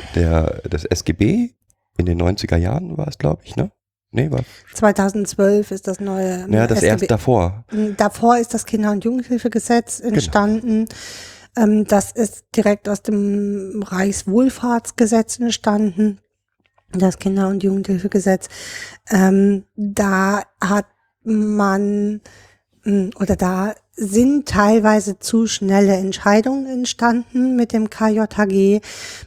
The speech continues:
Speaker 2: Das hat man versucht zweitausendzwölf mit dem, mit der Einführung des S G B acht versucht, ge-, dem gegenzusteuern und hat nochmal, mm, zweitausendzwölf gab es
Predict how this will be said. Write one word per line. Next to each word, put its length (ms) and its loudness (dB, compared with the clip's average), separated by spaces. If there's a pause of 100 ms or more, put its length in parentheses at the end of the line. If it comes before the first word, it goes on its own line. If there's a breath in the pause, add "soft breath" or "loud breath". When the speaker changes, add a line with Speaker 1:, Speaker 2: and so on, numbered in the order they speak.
(140)
Speaker 2:
Das 300 2
hat 220 0
man 180 0
versucht 300 -2
zweitausendzwölf 1040 0
mit 220 -2
dem, 340 0
mit 160 -2
der 80 0
Einführung 480 -2
des 160 -8
S 160 -6
G 120 -4
B 120 -2
acht 340 0 (920)
versucht, 540 0
ge-, 240 6
dem 240 2
gegenzusteuern 1000 2 (520 loud breath)
und 220 0
hat 240 -2
nochmal, 840 2 (480 loud breath)
mm, 520 0
zweitausendzwölf 1300 -2 (640 soft breath)
gab 280 0
es 180 -6